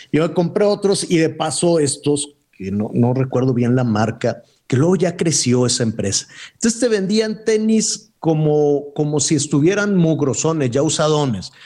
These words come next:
Porque ya ves que cuando llegas con tenis nuevos te bulea todo mundo, "Ay,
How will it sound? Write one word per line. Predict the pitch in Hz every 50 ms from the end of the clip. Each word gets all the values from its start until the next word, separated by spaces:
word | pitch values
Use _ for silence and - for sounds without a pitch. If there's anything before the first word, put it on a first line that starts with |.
| - - - - _
Porque | 127 123 139
ya | 156
ves | 170 180 170 175
que | - 170
cuando | 170 170 147 139 131 123
llegas | 123 139 151 156 160 156
con | - 165 139 127
tenis | 135 143 139 151 156
nuevos | 147 139 139 135 135 135 135
te | 135 117
bulea | 104 98 101 101 107 117 120 127 123 -
todo | - 117 120 120
mundo, | 120 123 131 127 120 120 120 123
"Ay, | - -